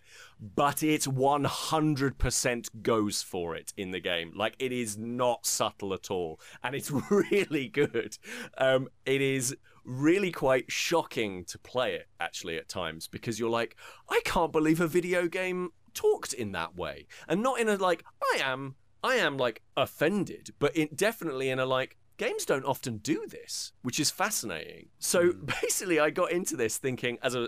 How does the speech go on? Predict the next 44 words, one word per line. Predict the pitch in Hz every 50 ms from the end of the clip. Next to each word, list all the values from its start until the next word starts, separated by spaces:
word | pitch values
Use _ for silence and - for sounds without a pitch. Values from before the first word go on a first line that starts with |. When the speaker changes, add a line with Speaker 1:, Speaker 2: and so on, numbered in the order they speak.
| -
Speaker 1:
as | - 139 127
I |
say, | 113 - 160 143 117 92 87 87
as | 101 101 101
I |
was, | 98 90 - - - -
you | - 90
know, | 78 82 - _ _
uh, | - 104 104
as | - 107 101
I | 101
was | 98
saying, | - - 143 131 101 90
like, | 87 87 - - - - - - - - -
I | 123 131 147
was | 147 135 131 127
getting | - 127 120 117 117
into | 120 127 123 - 107
this | 98 92 -
thinking, | - 113 107 117 120
"Great, | - - 190 160 143 -
nice | 143 160 170 160
side-scrolling | - - 151 143 - - 147 135 123 120 110
beat | 127 127
'em | 120 120
up. | 123 123 120 -
I'll | 127 113
put | - - - -
my, | 135 123 117 -
uh, | - 123 127 -
put | - 151 165 135
my, | 131 120 113 104 101 98
uh, | 95 95 95 95 - -
uh, | - 107 95 92 90 87 87 - - _ -
podcasts | - 120 104 - - 113 107 - -
and | 110 110
audiobooks | 110 110 107 104 98 104 98 - - 117
on. | 104 104 104 104 - - - - -
I'll | - 127 123 120 120 110 _ 151 143 127
do | - 160 143
that." | 120 117 107 104 - - - - - -
And | - 135 147 151 -
actually, | - 165 160 - 147 143
no, | 143 151 185 180 127 95 85